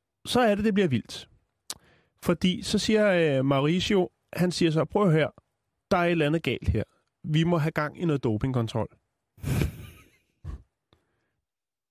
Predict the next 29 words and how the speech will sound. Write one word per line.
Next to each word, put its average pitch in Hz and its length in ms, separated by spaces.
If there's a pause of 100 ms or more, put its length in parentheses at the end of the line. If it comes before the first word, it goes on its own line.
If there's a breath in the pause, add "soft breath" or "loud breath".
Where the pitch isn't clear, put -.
(140)
Det, 170 300
øh, 135 500 (140)
det 175 100
kan 190 140
ikke 202 140
være, 135 220 (100)
det, 180 180
det 180 80
kan - 20
jo 175 60
ikke 202 120
lade 185 100
sig 135 140
gøre, 120 300
det 135 120
her. 117 160 (160)
Altså, 131 300
og 139 160 (140)
vi 160 340
er 151 120
jo 160 200
en 147 180
konkurrence, 143 640
og 135 100
det 147 80
her, 147 120
det 143 280
er, 117 380
øh, - 60